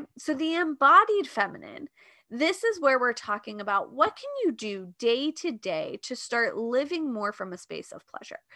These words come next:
Because again, going back to the death and rebirth process, when we learn to incorporate pleasure in everything, then when we get to a milestone,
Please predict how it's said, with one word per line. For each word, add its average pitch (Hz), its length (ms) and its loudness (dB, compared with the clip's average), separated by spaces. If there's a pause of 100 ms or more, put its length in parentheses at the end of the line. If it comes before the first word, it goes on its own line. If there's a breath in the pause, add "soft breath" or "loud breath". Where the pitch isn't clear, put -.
(460 loud breath)
Because 339 720 2 (100)
again, 262 400 0
going 220 260 -6
back 208 300 -2
to 349 120 -8
the 339 120 -4
death 208 280 -6
and 202 240 -12 (120)
rebirth 311 420 -6
process, - 540 -12 (1040 loud breath)
when 285 280 4 (100)
we 427 260 0
learn 196 440 -2 (380)
to 294 280 0
incorporate 233 600 -4
pleasure 220 420 -6 (100)
in 233 280 -6 (220)
everything, 285 920 -2 (360 soft breath)
then 240 260 2
when 403 80 4 (280)
we 359 140 -2
get 214 280 0
to 220 160 -6
a 208 80 0
milestone, 208 640 -2